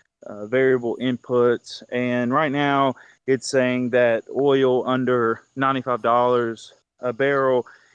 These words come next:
is a great opportunity for short play. Um, and it's setting right around trend. So basically how it works is it spits out the number ninety-five. That's basically above it is bullish,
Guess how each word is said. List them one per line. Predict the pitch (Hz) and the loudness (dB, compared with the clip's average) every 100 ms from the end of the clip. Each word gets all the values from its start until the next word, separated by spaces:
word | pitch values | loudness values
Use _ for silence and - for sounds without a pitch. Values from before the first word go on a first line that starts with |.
| _ | _
is | 135 139 135 123 | 0 2 2 0
a | 123 | -2
great | 120 131 131 | 0 2 2
opportunity | 127 120 - 131 123 120 | 0 -4 -10 -8 -6 -8
for | - 120 110 | -6 -6 -4
short | 143 147 - | -2 -4 -2
play. | 165 160 160 143 _ _ _ _ - | 0 0 0 -4 _ _ _ _ -6
Um, | 127 123 120 117 107 _ _ _ _ _ - | -2 0 -2 -4 -8 _ _ _ _ _ -12
and | 123 120 113 - - | -8 -6 -8 -12 -20
it's | - 135 127 - | -10 -8 -8 -6
setting | - 160 143 139 | 0 2 2 2
right | 143 | 2
around | 139 131 123 | 4 2 0
trend. | 113 139 123 117 110 | -2 -4 -4 -4 -4
So | 127 120 117 104 | 0 2 0 0
basically | 139 139 127 143 | 0 -2 -2 0
how | 131 | 2
it | 120 | 2
works | 131 131 110 | 0 0 -4
is | 120 113 104 | -10 -10 -10
it | 117 123 | -8 -8
spits | - 139 135 | -6 -8 -2
out | 123 - | -2 -2
the | |
number | 127 127 123 | -4 -2 -2
ninety-five. | 127 127 117 156 156 135 | 0 -2 0 2 2 2
That's | 123 - | -2 -2
basically | 131 127 131 - 131 123 - - - - | -2 -2 -8 -8 -6 -6 -8 -20 -12 -6
above | 120 143 139 | 0 2 2
it | 135 | 0
is | 123 | -4
bullish, | - 139 143 131 - | -2 0 2 0 -4